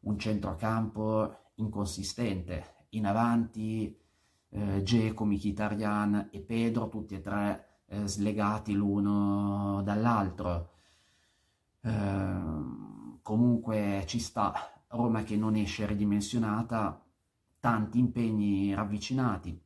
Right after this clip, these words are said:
ha avuto diversi infortuni, può capitare che su dieci partite una particolarmente storta ce l'hai, però insomma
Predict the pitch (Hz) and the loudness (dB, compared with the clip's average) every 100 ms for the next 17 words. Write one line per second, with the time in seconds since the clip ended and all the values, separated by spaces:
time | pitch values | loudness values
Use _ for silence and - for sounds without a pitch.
0 | _ - 104 113 107 110 101 107 107 - | _ -2 0 2 -2 0 0 2 0 0
1 | 98 123 120 - 101 104 107 107 - _ | -4 -4 -6 -4 -2 0 2 0 -4 _
2 | _ _ _ _ _ _ 147 120 110 107 | _ _ _ _ _ _ 6 6 4 0
3 | 127 127 98 101 110 - 87 101 101 92 | -2 -2 -4 -4 -6 -8 -10 -6 -4 0
4 | 98 101 110 - 98 110 113 - 95 95 | 0 2 0 -2 -4 -4 -4 -4 -6 -4
5 | 107 - - - 120 107 101 92 - - | -4 -6 -8 -2 0 2 2 0 -6 -4
6 | 113 98 107 107 101 95 95 95 107 - | 0 0 -2 -2 -2 0 -2 -2 -4 -4
7 | 92 92 87 95 98 98 95 92 87 80 | -2 -2 -4 -6 -6 -4 -2 -2 -2 -2
8 | 95 104 95 80 - 104 92 92 98 90 | -2 -2 0 -2 -4 -4 -4 -4 -4 -2
9 | 87 85 | -2 -4